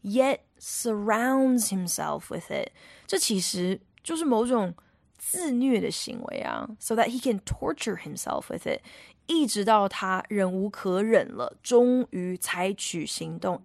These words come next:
act out on it, against it。可是与其说Travis Bickle他是扫荡这个城市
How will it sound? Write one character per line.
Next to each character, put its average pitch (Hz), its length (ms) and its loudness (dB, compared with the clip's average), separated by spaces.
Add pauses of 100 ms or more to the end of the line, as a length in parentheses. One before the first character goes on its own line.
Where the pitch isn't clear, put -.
(120)
act 208 380 -2 (260)
out 214 320 4
on 160 240 -10
it, - 180 -10 (200)
against 202 640 2 (120)
it。 - 100 -8 (380)
可 269 80 4
是 - 120 2
与 226 160 2
其 196 180 0
说 220 320 2 (240)
Travis 247 380 6
Bickle 208 360 2
他 190 220 -8
是 196 380 -2 (400)
扫 156 500 2
荡 202 460 4
这 220 120 -2
个 196 120 2
城 175 360 -4
市 185 400 -2